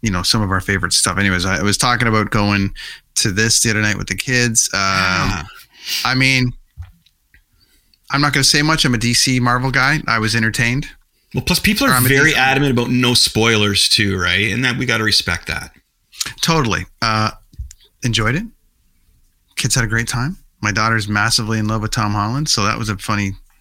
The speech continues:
Speaker 1: funny kind of thing.
Speaker 2: Mm-hmm.
Speaker 1: Um, so there you go. I, I mean, I, I'm stoked to talk to you about it.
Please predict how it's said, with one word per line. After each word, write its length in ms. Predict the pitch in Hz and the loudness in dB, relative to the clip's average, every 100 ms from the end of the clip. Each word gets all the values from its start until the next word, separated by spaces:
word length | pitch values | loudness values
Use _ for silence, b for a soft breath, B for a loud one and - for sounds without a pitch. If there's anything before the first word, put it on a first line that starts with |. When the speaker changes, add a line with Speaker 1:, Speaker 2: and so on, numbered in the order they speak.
| _ | _
Speaker 1:
funny 200 | - 104 | -6 -4
kind 200 | 98 104 | -2 -2
of 80 | 95 | -2
thing. 180 | 95 143 - B B B | -4 -4 -8 B B B
Speaker 2:
Mm-hmm. 260 | 107 98 113 | -8 -6 -2
Speaker 1:
Um, 580 | 117 127 131 131 127 - - _ _ _ _ _ _ - - - | 0 2 2 2 2 -2 -14 _ _ _ _ _ _ -10 -8 -2
so 220 | - 135 | 0 2
there 160 | 135 | 2
you 80 | 147 | 2
go. 320 | 131 139 131 | 0 0 -2
I, 220 | 87 101 113 | -2 -2 0
I 40 | |
mean, 140 | 113 | 0
I, 100 | 113 - | 0 -2
I'm 160 | 123 | -2
stoked 340 | - - 127 - | 0 0 -2 -2
to 40 | |
talk 240 | - 127 135 | -2 -2 0
to 80 | 135 | -2
you 60 | |
about 220 | 131 151 | -2 -2
it. 100 | 165 | -4